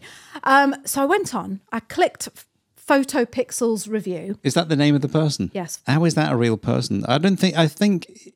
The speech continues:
Speaker 2: you know, if you're gonna write a review, at least put your own name, like Scott Simpson says Scott Simpson, doesn't it?
Speaker 1: Mm.
Speaker 2: It's, at least, it,
Speaker 1: Mm.
Speaker 2: you know, even if he's not called Scott Simpson, at least it looks like you're a real name,
Speaker 1: But
Speaker 2: not
Speaker 1: listen,
Speaker 2: Photo
Speaker 1: listen,
Speaker 2: Pixel.
Speaker 1: Brian, this is, this is the best bit. This is the best bit.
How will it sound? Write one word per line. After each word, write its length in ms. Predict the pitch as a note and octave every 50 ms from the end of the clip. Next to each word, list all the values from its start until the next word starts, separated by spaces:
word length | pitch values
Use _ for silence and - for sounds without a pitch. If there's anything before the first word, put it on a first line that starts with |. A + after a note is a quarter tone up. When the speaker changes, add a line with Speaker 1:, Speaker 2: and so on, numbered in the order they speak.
| _ _ _ -
Speaker 2:
you 100 | E3 E3+
know, 100 | F#3+ E3
if 200 | C#3 - - A#2
you're 60 | D#3
gonna 160 | F#3 G#3+ A3
write 180 | G#3 G3+ F#3+ E3
a 20 | D#3+
review, 360 | D3+ D3 - D#3+ D3 C3+ A2+
at 80 | A2+ A#2
least 220 | C#3+ D3+ - -
put 140 | E3+ D#3 -
your 100 | C#3 C3+
own 140 | C3+ B2 A#2+
name, 200 | C3 C3 C3 A2+
like 140 | A2 G#2+ G2+
Scott 540 | - - - - D#3 D3 A2 G2+ - - -
Simpson 760 | - - - C3 B2+ C3+ B2+ - G2+ F2+ F#2+ G#2+ B2 C3+ - - - - _ _ _ _ _ -
says 240 | - - A#2+ G2+ -
Scott 320 | - - A2 A2+ A#2+ A2 -
Simpson, 380 | - B2+ B2 B2 - - F#2
doesn't 220 | F2+ A2+ A2+ G#2+ -
it? 60 | - G#3+
Speaker 1:
Mm. 160 | G#3+ - - C3+
Speaker 2:
It's, 180 | C#3+ C#3 C3+
at 100 | C3+ C#3 C3+
least, 180 | E3 E3 G3+ -
it, 120 | D3+ F#3+
Speaker 1:
Mm. 40 | F#3 -
Speaker 2:
you 40 |
know, 120 | D3+ C3 A2
even 180 | B2 C#3 D3 E3
if 60 | D#3
he's 140 | C#3+ C#3 A#2+
not 120 | C#3+ D3+ B2+
called 220 | - C3+ B2 -
Scott 240 | - - A2+ - F#2+
Simpson, 300 | - G2 F2+ - A#2 A#2+
at 40 | B2+
least 160 | C#3 C3 -
it 80 | C3
looks 200 | C3 D3 - -
like 100 | B2 G#2+
you're 140 | G#2+ G2+ G2
a 40 | F#2+
real 180 | G2+ G#2+ G#2 G2
name, 140 | G#2 A2 G#2+
Speaker 1:
But 80 | - G2+
Speaker 2:
not 80 | B2+
Speaker 1:
listen, 180 | B2 - - A3
Speaker 2:
Photo 360 | A#2+ B2 - - A#2+ G2+ F#2 -
Speaker 1:
listen, 300 | C4 B3 - - G#3+ G3
Speaker 2:
Pixel. 40 | F#3
Speaker 1:
Brian, 400 | A#3 A#3 A3 G3 F#3+ G#3 - A3+ -
this 160 | A#3+ A3+ -
is, 140 | B3 A3 -
this 240 | - - A#3 - -
is 140 | A3 G3 -
the 60 | F#3+
best 300 | - G3 F#3 - - -
bit. 240 | - E3 - - -
This 160 | G#3 - G#3+
is 80 | F#3+
the 60 | - G3+
best 260 | G3+ D#3+ C#3+ - -
bit. 160 | F3+ -